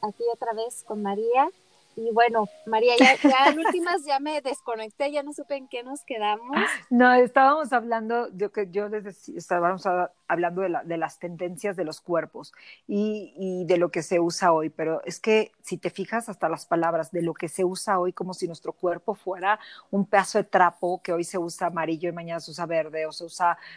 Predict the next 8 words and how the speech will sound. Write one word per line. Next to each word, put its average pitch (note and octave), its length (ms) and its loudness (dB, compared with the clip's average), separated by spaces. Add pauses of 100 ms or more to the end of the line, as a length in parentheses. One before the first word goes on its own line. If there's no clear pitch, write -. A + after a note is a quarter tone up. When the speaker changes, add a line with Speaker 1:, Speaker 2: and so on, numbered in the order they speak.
(140)
Speaker 2:
rayado, E3+ 640 2
está F#3 400 -4
cañón G3+ 600 -6
que, F#3 300 -6
que F3+ 200 -6 (240)
nos, F#3 400 -4 (280)
nosotras A3+ 640 2 (280)
nos G3+ 320 -6